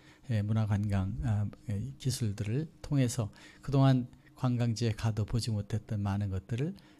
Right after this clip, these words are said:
체감하고 볼 수 있는 새로운 브이알 관광 기술, 관광 체험 기술, 그리고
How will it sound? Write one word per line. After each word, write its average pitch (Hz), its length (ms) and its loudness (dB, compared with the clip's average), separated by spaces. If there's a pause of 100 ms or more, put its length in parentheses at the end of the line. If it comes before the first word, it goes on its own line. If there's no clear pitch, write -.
체감하고 139 680 2
볼 113 140 0
수 - 180 -4
있는 107 260 0
새로운 117 480 2
브이알 120 460 4 (460)
관광 104 440 0
기술, 101 380 -4 (100)
관광 104 440 -2
체험 120 260 -2
기술, 104 300 -4
그리고 113 400 0